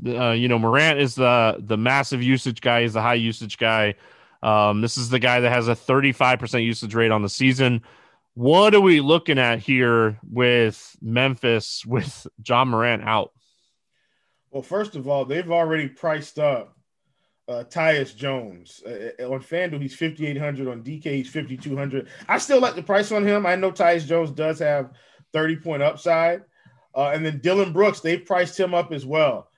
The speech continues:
Speaker 2: I, I mean, I gotta think, Stevie, that Dillon Brooks and our good friend Slow-Mo, Kyle Anderson, are just gonna run with this team,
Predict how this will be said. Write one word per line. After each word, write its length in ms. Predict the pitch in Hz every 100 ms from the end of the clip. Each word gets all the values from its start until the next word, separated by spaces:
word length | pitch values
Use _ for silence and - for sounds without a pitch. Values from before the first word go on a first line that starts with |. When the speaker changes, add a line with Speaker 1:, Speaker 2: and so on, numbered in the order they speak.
| _ _ _ -
Speaker 2:
I, 220 | 175 190
I 120 | 160 175
mean, 160 | 170 151
I 280 | 175 226
gotta 400 | 202 190 190 175
think, 420 | - 170 160 123 -
Stevie, 420 | - - 143 135
that 260 | 135 120 104
Dillon 320 | 165 190 170
Brooks 600 | 151 165 170 - - - _ _ _ _ _ _ 151
and 100 | 147
our 220 | 165 160
good 320 | 127 175 185
friend 360 | - 185 175 143
Slow-Mo, 580 | - 185 185 165 139
Kyle 320 | 135 180 165 151
Anderson, 600 | 160 143 139 131 117 104 _ _ _ _ _
are 140 | 151 139
just 340 | 131 165 165
gonna 300 | 156 156 135
run 320 | 131 165 170
with 160 | 160 151
this 220 | 147 139
team, 580 | - 151 143 135 117